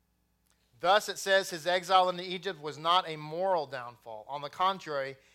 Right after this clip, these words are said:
Abraham triumphed over his test and returned to the Holy Land. Therefore, it was an aliyah, it was a step upward. What is more, after building altars, proclaiming the name of God, and receiving the divine revelation of Bethel,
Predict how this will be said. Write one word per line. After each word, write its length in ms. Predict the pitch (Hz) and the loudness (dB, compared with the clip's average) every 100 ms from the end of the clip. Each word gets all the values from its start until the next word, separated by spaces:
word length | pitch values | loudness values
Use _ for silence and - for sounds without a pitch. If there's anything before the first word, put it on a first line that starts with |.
| _ - | _ -4
Abraham 460 | 180 180 170 170 | -2 -2 -4 -4
triumphed 560 | 151 - 180 185 170 - | -4 -4 2 2 2 -4
over 200 | 156 147 | -10 -6
his 200 | 147 143 | -8 -8
test 340 | 160 147 139 | -4 -4 -4
and 80 | 147 | -12
returned 320 | 143 - 170 | -16 -8 -6
to 60 | 165 | -4
the 80 | 151 | -2
Holy 240 | 156 151 | -4 -4
Land. 320 | 143 139 131 - _ _ _ _ _ _ _ _ _ _ | -6 -6 -10 -20 _ _ _ _ _ _ _ _ _ _
Therefore, 600 | 151 165 160 170 170 156 | -2 -2 -2 0 2 0
it 200 | 156 165 | -4 -6
was 160 | 156 147 | -6 -6
an 120 | 147 | -6
aliyah, 680 | 156 156 151 147 156 139 127 | 0 2 2 2 2 2 -2
it 80 | |
was 140 | 135 127 | -12 -14
a 60 | |
step 360 | 120 - 147 - 139 | -18 -8 -8 -8 -12
upward. 420 | 135 110 101 _ _ _ _ _ _ _ _ _ _ _ _ _ _ _ _ _ _ _ _ _ | -12 -16 -20 _ _ _ _ _ _ _ _ _ _ _ _ _ _ _ _ _ _ _ _ _
What 180 | 151 185 | -2 -2
is 120 | 147 | -2
more, 360 | 175 220 214 175 | -4 0 4 2
after 480 | - 165 196 - 175 | 2 0 0 -2 -6
building 340 | 180 185 180 | -4 -4 -4
altars, 460 | 170 180 196 185 170 | 0 0 2 -4 -10
proclaiming 380 | 156 190 190 | -10 -6 -4
the 60 | 180 | -4
name 200 | 170 170 | -4 -6
of 120 | 147 | -6
God, 340 | 175 180 190 170 | 2 6 6 4
and 80 | 156 | -6
receiving 380 | 147 196 185 | -8 -8 -6
the 60 | 165 | -8
divine 360 | 151 156 165 160 | -4 0 0 -2
revelation 520 | 156 160 175 175 156 | -4 -2 -2 -4 -10
of 80 | 143 | -8
Bethel, 540 | 147 - 196 185 | -8 -2 2 2